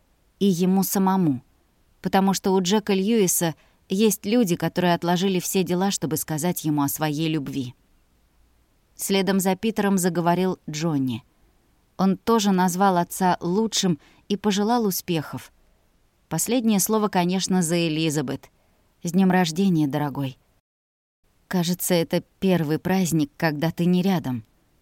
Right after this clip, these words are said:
Мне бы хотелось крепко тебя обнять». Она сделала паузу, явно намекая на что-то большее, чем объятие,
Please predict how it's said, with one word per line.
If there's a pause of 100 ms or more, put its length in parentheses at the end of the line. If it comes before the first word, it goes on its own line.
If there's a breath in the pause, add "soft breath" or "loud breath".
(320)
Мне
бы
хотелось (480)
крепко
тебя
обнять». (1080)
Она
сделала
паузу,
явно
намекая
на
что-то
большее,
чем
объятие,